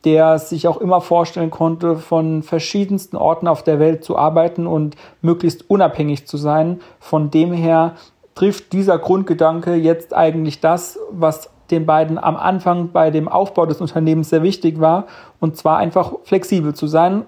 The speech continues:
und diese Möglichkeiten zu haben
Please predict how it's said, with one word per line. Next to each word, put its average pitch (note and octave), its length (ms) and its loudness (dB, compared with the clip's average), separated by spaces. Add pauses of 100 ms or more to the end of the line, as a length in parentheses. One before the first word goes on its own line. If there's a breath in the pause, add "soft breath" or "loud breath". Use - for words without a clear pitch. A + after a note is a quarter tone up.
und E3+ 640 -2
diese E3 560 2 (200 loud breath)
Möglichkeiten F3+ 720 0
zu D#3+ 200 -8
haben F#3+ 460 -2